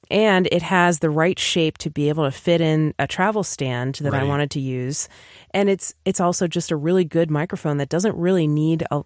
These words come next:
Speaker 1: lot of processing or an E Q or anything like that to sound good. It sounds good just all on its own, and it matches my voice really well. So that's why I got that microphone.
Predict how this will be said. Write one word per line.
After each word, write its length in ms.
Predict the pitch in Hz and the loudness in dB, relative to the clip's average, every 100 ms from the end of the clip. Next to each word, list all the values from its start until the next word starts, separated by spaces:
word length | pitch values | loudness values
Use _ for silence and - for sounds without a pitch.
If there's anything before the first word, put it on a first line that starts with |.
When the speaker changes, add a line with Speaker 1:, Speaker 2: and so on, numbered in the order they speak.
| - | -6
Speaker 1:
lot 300 | 151 151 160 | -2 0 0
of 240 | 143 - | -2 -8
processing 600 | - 139 147 160 170 160 | -4 -2 -2 -4 -2 0
or 100 | 156 | 0
an 80 | 143 | -2
E 160 | - 151 | -4 -8
Q 380 | - - 151 156 | -8 -2 0 2
or 140 | 156 | 0
anything 360 | 156 165 170 160 | 0 -2 -2 -2
like 200 | 160 - | -2 0
that 180 | 156 - | -2 -2
to 80 | |
sound 380 | 139 - 143 156 | -6 -2 0 0
good. 240 | 196 233 247 - - | 2 0 -2 -10 -6
It 160 | - 220 | -2 0
sounds 300 | 208 170 151 | 0 0 2
good 180 | 156 | 0
just 180 | 147 151 - | 0 -4 0
all 160 | 156 | 2
on 140 | 147 135 | 2 0
its 160 | 127 | -2
own, 300 | 190 170 147 | 0 2 0
and 140 | 147 147 | 0 -2
it 120 | 135 | -2
matches 400 | - 151 160 151 | -4 -4 -2 -4
my 120 | 143 135 | -4 -2
voice 320 | 151 170 - | -2 -4 -2
really 160 | 139 | -2
well. 220 | 131 127 127 | -2 -2 -2
So 260 | - 139 | -2 -4
that's 260 | - 202 - | 0 -2 0
why 120 | 151 | -4
I 40 | 131 | -2
got 140 | 127 | -4
that 140 | 131 113 | -4 -2
microphone. 600 | 143 185 151 131 131 | -2 -2 -4 -4 -4